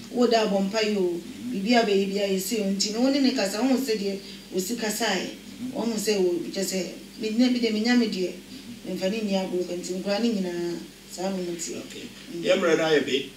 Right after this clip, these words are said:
Speaker 2: Na nsa na wobɛ-, bɛ-, bɛba wo kunu hɔ for no, ɔno nso de ne last comment aba no. Ɛm, mmaa a wɔn nso na ama ne fo wɔn nso mabɔ football.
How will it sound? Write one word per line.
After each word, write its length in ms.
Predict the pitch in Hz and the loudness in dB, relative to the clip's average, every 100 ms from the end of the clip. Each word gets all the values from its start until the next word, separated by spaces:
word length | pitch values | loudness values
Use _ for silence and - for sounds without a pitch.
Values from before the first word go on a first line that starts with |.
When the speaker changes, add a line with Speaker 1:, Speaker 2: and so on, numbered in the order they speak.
| - | -8
Speaker 2:
Na 80 | 135 | -4
nsa 180 | 139 170 | 0 2
na 120 | 170 170 | 2 2
wobɛ-, 220 | 180 180 | 2 2
bɛ-, 160 | 180 175 | 2 0
bɛba 240 | 175 180 | 2 2
wo 100 | 175 - | 4 2
kunu 160 | 147 143 | 2 2
hɔ 100 | 139 | 2
for 100 | 127 127 | -2 -4
no, 160 | 143 | -2
ɔno 40 | 131 | -4
nso 120 | 123 135 | -4 -4
de 0 | |
ne 60 | 135 | -2
last 300 | 123 131 127 | 0 -2 -4
comment 300 | 123 113 101 | -6 -8 -10
aba 180 | 107 101 | -12 -12
no. 120 | - - - - - - | -14 -16 -18 -20 -16 -6
Ɛm, 640 | 135 135 135 131 143 143 | 0 2 2 0 -2 -2
mmaa 240 | 143 160 165 | 4 6 8
a 160 | 151 135 | 6 4
wɔn 240 | 139 143 | 4 4
nso 220 | 139 143 139 | 4 2 2
na 140 | 139 | 2
ama 160 | 139 127 | 0 0
ne 100 | 127 | -2
fo 220 | - 151 | 0 2
wɔn 140 | 127 131 | 4 2
nso 120 | 135 | -2
mabɔ 240 | 131 131 127 | -4 -2 -2
football. 360 | 123 113 107 | -2 -4 -6